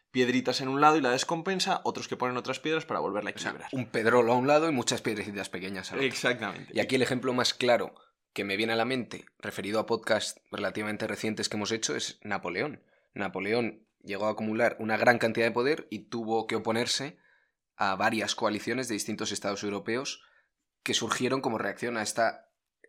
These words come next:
Speaker 2: concentración de poder militar,
Speaker 1: E-,
Speaker 2: principalmente.
Speaker 1: exactamente. Francia en ese momento era la potencia hegemónica en el continente y las, el resto de potencias se tuvieron que coaligar entre ellas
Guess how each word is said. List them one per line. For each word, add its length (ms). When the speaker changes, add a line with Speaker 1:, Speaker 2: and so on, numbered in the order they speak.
Speaker 2:
concentración 880
de 160
poder 200
militar, 400
Speaker 1:
E-, 20
Speaker 2:
principalmente. 600
Speaker 1:
exactamente. 580
Francia 500
en 80
ese 120
momento 280
era 80
la 80
potencia 340
hegemónica 440
en 60
el 60
continente 680
y 120
las, 460
el 140
resto 300
de 60
potencias 400
se 60
tuvieron 260
que 180
coaligar 460
entre 260
ellas 280